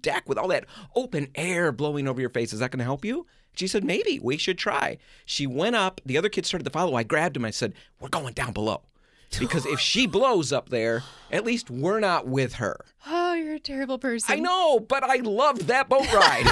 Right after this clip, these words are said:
Speaker 1: <laughs> It was so much fun. I was kicking back. I was having fun. I figured worst case scenario, I see something coming down the windows. I don't know who that kid was. As long
Speaker 2: It's
Speaker 1: as we
Speaker 2: done.
Speaker 1: can avoid her on the docks,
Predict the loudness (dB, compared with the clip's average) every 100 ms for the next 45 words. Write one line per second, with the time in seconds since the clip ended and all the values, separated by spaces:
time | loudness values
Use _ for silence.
0 | 2 2 4 6 4 4 2 2 2 2
1 | 2 0 0 -2 -8 0 2 4 2 0
2 | -4 -4 -2 2 2 2 2 0 2 0
3 | 0 0 -2 -2 -2 -6 -12 -6 -2 -2
4 | -2 0 0 0 -2 -2 -2 -2 0 2
5 | 2 2 2 0 -4 -2 -4 -4 -2 0
6 | 0 0 0 0 0 0 -2 -6 -12 _
7 | _ _ _ _ _ _ _ -4 0 2
8 | 2 2 0 0 0 -2 -4 -2 0 0
9 | 0 -4 -10 -14 _ _ _ _ _ _
10 | -20 _ -6 0 0 2 2 2 4 2
11 | 2 4 4 4 2 2 2 2 2 0
12 | -4 -6